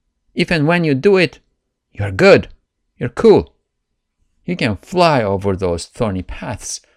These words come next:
I offer gratitude from the earth to the throne.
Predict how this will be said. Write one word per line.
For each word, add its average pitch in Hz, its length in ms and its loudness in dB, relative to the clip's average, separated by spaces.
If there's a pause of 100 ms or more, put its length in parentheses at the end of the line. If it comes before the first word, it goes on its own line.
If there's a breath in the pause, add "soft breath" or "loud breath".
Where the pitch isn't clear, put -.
(1160 soft breath)
I 160 120 0
offer 160 300 2
gratitude 151 680 -4
from 117 320 -4
the 101 160 -8
earth 107 220 -6 (600)
to - 100 -8
the 95 140 -4
throne. 139 440 -8